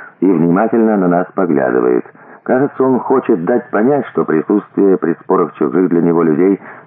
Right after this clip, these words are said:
доставляет ему удовольствие. Наконец он решается вступить в разговор. «Свет сейчас будет. Ваш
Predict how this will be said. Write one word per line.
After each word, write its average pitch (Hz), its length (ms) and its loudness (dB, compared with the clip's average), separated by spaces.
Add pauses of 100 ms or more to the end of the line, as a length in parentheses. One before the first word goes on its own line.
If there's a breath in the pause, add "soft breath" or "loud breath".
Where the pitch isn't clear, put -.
доставляет 87 680 -2
ему 67 180 -2
удовольствие. 76 680 -2 (440 loud breath)
Наконец 151 400 -2
он 190 180 2
решается 147 560 0
вступить 110 380 -2
в 107 40 -2
разговор. 87 640 0 (600 soft breath)
«Свет 95 340 0
сейчас 110 380 0
будет. 76 440 -2 (920 soft breath)
Ваш 87 240 -2